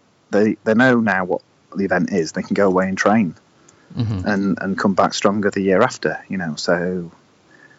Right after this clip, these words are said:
Speaker 1: you know, um, but yeah, it is, you know, it is something that we have to do. So
Speaker 2: Yeah.
Speaker 1: we do it.
Speaker 2: Y-,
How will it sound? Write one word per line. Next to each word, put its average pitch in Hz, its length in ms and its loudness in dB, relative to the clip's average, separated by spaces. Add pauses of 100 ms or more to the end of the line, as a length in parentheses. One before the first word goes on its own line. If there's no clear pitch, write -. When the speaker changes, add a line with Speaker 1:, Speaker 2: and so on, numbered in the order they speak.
(260)
Speaker 1:
you - 80 -6
know, 76 240 -8 (100)
um, 92 420 -4 (100)
but 104 180 4
yeah, 127 180 4 (120)
it 113 180 4
is, - 440 0
you 107 80 -4
know, 90 140 0
it 107 80 4
is 117 100 2
something - 340 -4
that 98 140 2 (140)
we 101 120 -4
have 104 160 -2
to 98 60 -10
do. 120 240 2 (360)
So 85 380 -2
Speaker 2:
Yeah. 98 220 -6 (400)
Speaker 1:
we 196 140 0
do 135 120 4
it. - 120 2
Speaker 2:
Y-, 127 120 -8